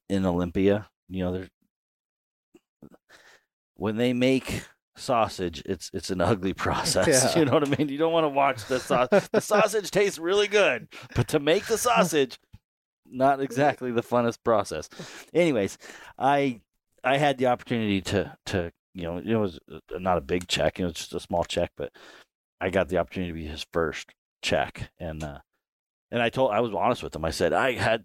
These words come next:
Speaker 1: I had talked to a guy in Michigan. He told me," he goes, "He'll never forget his first." <laughs> And so this day I can be like, "Hey, Larry, I was your first check. You, he didn't have an account set up whenever he,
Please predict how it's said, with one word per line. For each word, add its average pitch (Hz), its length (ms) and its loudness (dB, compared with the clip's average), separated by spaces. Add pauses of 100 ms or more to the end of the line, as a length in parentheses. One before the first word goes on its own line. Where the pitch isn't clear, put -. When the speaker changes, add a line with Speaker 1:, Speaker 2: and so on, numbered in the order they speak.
(160)
Speaker 1:
I 95 120 2
had 101 180 -4
talked 131 260 -2
to 139 80 0
a 131 60 2
guy 143 220 0
in 139 80 0
Michigan. 147 340 0
He 135 100 2
told 156 240 2
me," 131 100 -2
he - 60 -8
goes, 107 220 2 (500)
"He'll 139 100 0
never 185 240 2
forget 190 300 -2
his 185 140 2
first." 185 500 0 (360)
<laughs> - 300 -4
And - 140 0
so - 180 2
this 175 200 2
day 190 240 6
I 143 80 4
can 139 120 -6
be 143 80 0
like, 139 140 2
"Hey, 202 200 2
Larry, 208 380 2 (760)
I 151 100 2
was 185 160 4
your 160 160 0
first 196 300 2
check. 190 320 4
You, 139 240 0
he 170 80 6
didn't 180 160 2
have 156 140 4
an 151 60 -2
account 160 360 2
set 123 180 2
up 107 120 4
whenever 117 240 2
he, 120 120 2